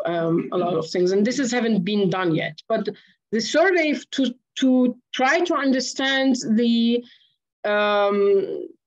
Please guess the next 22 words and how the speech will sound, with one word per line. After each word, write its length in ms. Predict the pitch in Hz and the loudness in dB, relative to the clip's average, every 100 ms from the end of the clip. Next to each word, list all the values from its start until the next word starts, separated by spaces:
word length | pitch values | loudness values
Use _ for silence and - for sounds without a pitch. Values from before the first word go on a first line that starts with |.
| 220 | 0
our, 580 | 233 233 220 214 - - _ _ _ _ _ _ _ | 4 4 4 0 -2 -8 _ _ _ _ _ _ _
our 220 | 214 226 | 0 2
region 480 | 226 220 294 277 262 | 2 4 4 2 2
and 140 | 214 214 | 2 2
what 180 | 247 240 | 2 4
was 220 | 247 226 | 4 2
actually 460 | 220 233 - 226 | -2 -4 -2 -2
all 320 | 208 254 285 269 | 0 0 2 0
around 440 | 180 180 175 170 | 0 0 0 0
the 100 | 165 | 0
region 360 | 156 156 160 151 | 0 0 0 0
or 120 | 180 | 0
the 100 | 185 | 0
territorium 640 | 196 214 214 262 285 240 175 | 0 -2 0 0 0 2 0
of 120 | 160 | -2
Seleucia 440 | 175 165 156 160 | -2 -2 -2 -2
Sidera 400 | 160 170 170 196 | -2 -2 -2 -2
is 140 | 220 190 | -2 -2
going 240 | 233 233 | 0 0
to 100 | 233 | 0
be 180 | 220 214 | -2 0
a, 220 | 202 196 | 0 0